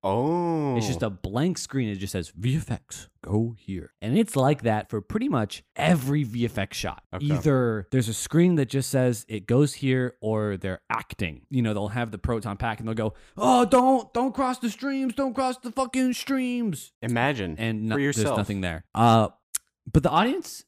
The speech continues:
Speaker 2: they're still loving it. They're still screaming when they're supposed to scream, i e when the shot goes to "V F X, go here."
Speaker 1: Mm-hmm.
Speaker 2: And the one shot that they do have done is the top of the Stay Puft Marshmallow Man when he's, like,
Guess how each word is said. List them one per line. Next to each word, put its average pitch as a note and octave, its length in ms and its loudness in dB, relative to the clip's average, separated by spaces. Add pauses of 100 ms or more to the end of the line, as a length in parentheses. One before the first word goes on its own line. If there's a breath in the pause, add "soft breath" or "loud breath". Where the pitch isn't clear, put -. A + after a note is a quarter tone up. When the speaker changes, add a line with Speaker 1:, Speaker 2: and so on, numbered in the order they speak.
Speaker 2:
they're E3 160 0
still A#3+ 240 -2
loving A3+ 300 -2
it. - 140 -12
They're D3 100 -4
still G#3 220 -2
screaming F3+ 520 0
when E3 140 0
they're D3 340 -2
supposed C#3+ 460 -4
to C#3 80 -4
scream, C3 480 -4
i B2 260 -6
e B2 160 -4
when A#2 360 -4
the A2 80 -2
shot A2+ 340 0
goes A2+ 260 0
to A#2 220 0
"V A2+ 140 2
F A#2 100 -4
X, A2+ 200 -2
go G#2+ 160 0
here." F#2+ 340 -4 (200)
Speaker 1:
Mm-hmm. A2+ 220 0
Speaker 2:
And A2 320 -6
the B2+ 140 0
one B2 420 -2
shot C#3 400 0
that B2 80 -20
they B2 180 0
do A#2+ 420 4
have A#2 300 0
done F2 380 -2
is F#2 240 -6
the F#2+ 80 -6
top A#2+ 320 -4
of A#2 60 -4
the F#2+ 80 -4
Stay A2 200 -6
Puft G#2+ 240 -6
Marshmallow G#2+ 460 -8
Man A#2+ 260 -8
when G2+ 120 -6
he's, F#2+ 200 -10
like, D2 200 -18